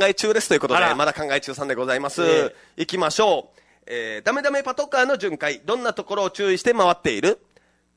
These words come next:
Speaker 1: 野良犬、野良猫の徘徊ということで。
Speaker 2: あー。
Speaker 1: うん。まあ、野良犬って最近見ないよね、でもね。
Speaker 2: まあ、あんまり見なくなりましたね、
Speaker 1: うん。
Speaker 2: 本当に。
Speaker 1: 野良猫はまあ、
Speaker 2: まだいる、
Speaker 1: ちょくちょく見ますけど。
Speaker 2: いるっちゃいますけどね。
Speaker 1: 野良犬は見ないな、もう。
Speaker 2: 野良犬マジで見なくなりましたね。
Speaker 1: 昔みたいに学校に入ってくるなんてないですよね。
Speaker 2: うん。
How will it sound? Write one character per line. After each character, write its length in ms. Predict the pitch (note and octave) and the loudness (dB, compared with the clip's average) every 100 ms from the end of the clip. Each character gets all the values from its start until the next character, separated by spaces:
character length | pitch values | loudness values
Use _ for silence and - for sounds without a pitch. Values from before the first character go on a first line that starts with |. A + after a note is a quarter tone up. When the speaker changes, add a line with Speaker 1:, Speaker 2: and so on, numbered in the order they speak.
| - | 2
Speaker 1:
野 120 | D#3+ | 6
良 140 | G3+ G3 | 6 6
犬、 220 | G3 G#3+ - | 4 2 4
野 160 | D#3 | 4
良 60 | F3+ | 4
猫 200 | F3 F3 | 2 2
の 120 | G#3 | 0
徘 200 | - D3 | 0 -4
徊 200 | - C3+ | -6 -8
と 100 | - | -8
い 20 | C3+ | -8
う 40 | |
こ 60 | D#3 | -6
と 60 | |
で。 200 | - F3+ - | -4 -4 -6
Speaker 2:
あ 40 | |
ー。 880 | B2+ B2+ B2+ B2+ D3 D#3+ C#3+ C#3 C3+ | -8 -6 -6 0 4 4 2 0 -2
Speaker 1:
う 20 | |
ん。 60 | - _ | -6 _
ま 160 | G#3+ B3+ | 0 2
あ、 40 | |
野 120 | F#3+ | 6
良 160 | A3+ F4+ | 8 8
犬 180 | F#4+ A4+ | 6 2
っ 40 | |
て 100 | A#4 | 0
最 140 | - F#3+ | 0 0
近 120 | F#3+ | 0
見 120 | E3+ | 2
な 100 | A3 | 4
い 60 | A3+ | 2
よ 80 | C3+ | 0
ね、 80 | |
で 80 | B2 | 2
も 40 | C4 | 4
ね。 40 | |
Speaker 2:
ま 80 | A#3+ | 4
あ、 40 | |
あ 40 | D#4 | 2
ん 40 | A4+ | 2
ま 80 | A4+ | -2
り 80 | |
見 120 | D4 D4 | -2 -4
な 100 | D4+ | -4
く 80 | |
な 100 | E4 | -2
り 60 | C4 | -2
ま 80 | G3 | -2
し 80 | - | -2
た 60 | |
ね、 80 | D3+ | 0
Speaker 1:
う 20 | |
ん。 20 | C#3+ | 0
Speaker 2:
本 100 | C3+ | -2
当 100 | C3 | -4
に。 100 | D3+ | 4
Speaker 1:
野 120 | B3+ | 6
良 120 | E4 | 6
猫 260 | F4+ F4+ A4+ | 4 4 6
は 120 | A#3 | 6
ま 220 | E3+ C#3+ | 6 4
あ、 60 | E3+ | 2
Speaker 2:
ま 140 | A3 | -2
だ 120 | A#3+ A3 | 0 0
い 60 | B3 | 0
る、 60 | |
Speaker 1:
ち 40 | C4 | 0
ょ 40 | |
く 60 | B3 | 0
ち 40 | |
ょ 40 | |
く 60 | A#3+ | 0
見 80 | D#3 | 0
ま 120 | D#3 | -2
す 40 | |
け 80 | A3 | 0
ど。 60 | A3+ | 0
Speaker 2:
い 40 | |
る 20 | G3+ | 0
っ 20 | |
ち 60 | |
ゃ 20 | D#3+ | -2
い 80 | |
ま 140 | D#3+ E3 | -2 -6
す 100 | - | -8
け 100 | C3 | -14
ど 100 | G#2+ | -12
ね。 220 | D3+ C4 | -12 -2
Speaker 1:
野 120 | C4+ | 4
良 160 | A3+ F#4+ | 4 4
犬 160 | G4+ D4+ | 2 2
は 100 | D4+ | 4
見 140 | F3+ | 2
な 180 | F3+ F3 | 2 2
い 80 | F3 | 4
な、 80 | |
も 140 | E3+ D3 | 4 4
う。 40 | |
Speaker 2:
野 80 | C3+ | 4
良 80 | C3 | 0
犬 40 | D#3+ | 0
マ 140 | F3+ | -4
ジ 140 | G3+ | -4
で 80 | C4+ | -4
見 100 | C4+ | -2
な 80 | B3 | 0
く 80 | A#3 | 0
な 80 | F#3+ | -2
り 60 | |
ま 60 | E3 | -4
し 60 | |
た 80 | - | -10
ね。 120 | A#2 A#2 | -10 -8
Speaker 1:
昔 320 | F#3+ A#3+ A#3+ | -2 -2 -2
み 80 | B3+ | 0
た 60 | |
い 40 | B3+ | 2
に 60 | |
学 240 | F#3 G3 - | 0 -2 -4
校 180 | C4 | -2
に 60 | C4 | 0
入 140 | E3+ | -2
っ 40 | F3+ | -4
て 120 | - | -6
く 80 | G3 | -2
る 40 | |
な 100 | F3 | 0
ん 20 | |
て 80 | D#3 | 2
な 80 | D#3+ | 0
い 40 | |
で 60 | C#3+ | 0
す 100 | - | -4
よ 80 | G2 | -6
ね。 100 | |
Speaker 2:
う 40 | |
ん。 20 | B2+ | -2